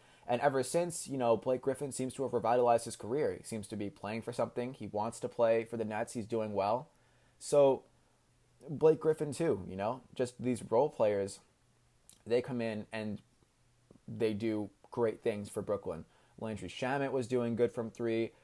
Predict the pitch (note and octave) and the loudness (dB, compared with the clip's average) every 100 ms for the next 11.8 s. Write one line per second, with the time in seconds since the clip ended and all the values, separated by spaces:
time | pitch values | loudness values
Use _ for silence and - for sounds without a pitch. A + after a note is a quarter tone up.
0 | _ - C3 C3 - - G#2 G#2+ B2+ D#3 | _ -4 0 0 0 -4 -2 -2 -4 -6
1 | E3+ _ _ _ _ - B2 A#2+ A2+ A2 | -12 _ _ _ _ -4 -2 0 4 4
2 | A#2+ A2 G#2+ F2+ - A2 - - G#2 C3 | 4 2 0 0 -4 -6 -6 0 2 2
3 | B2+ B2+ B2+ - _ _ _ _ A#2 A2 | 0 -2 -2 -6 _ _ _ _ -4 -4
4 | - A2 B2 - G#2+ A2 A2+ F#2+ G#2+ A#2+ | -4 -2 0 -2 -2 -2 -2 -4 -2 -2
5 | D#2+ - G2+ A2+ G#2+ G#2+ G#2+ G2+ - _ | -4 -10 -8 -4 2 4 4 0 -10 _
6 | _ - A#2 A2 - G#2 A2 G#2 G2+ A#2 | _ -6 -2 -4 -4 -8 -8 -6 -4 -4
7 | F2+ C2+ - _ _ _ G#2+ B2 A#2+ A#2 | -4 -14 -20 _ _ _ 4 6 6 4
8 | G#2 G#2+ F#2 A#2+ - D3+ D3+ - - A#2+ | 2 0 -2 -2 -4 -6 -8 -18 -8 4
9 | A#2+ A#2 B2 B2 B2 A#2+ C3+ - _ _ | 6 6 6 6 8 6 4 0 _ _
10 | _ - B2+ G#2+ G#2+ G#2 G#2 - G2+ - | _ 0 0 0 -4 0 0 0 -8 -8
11 | G2 G2+ F#2 F#2+ F#2 F#2 A#2+ | -8 -8 -10 -10 -8 -8 -8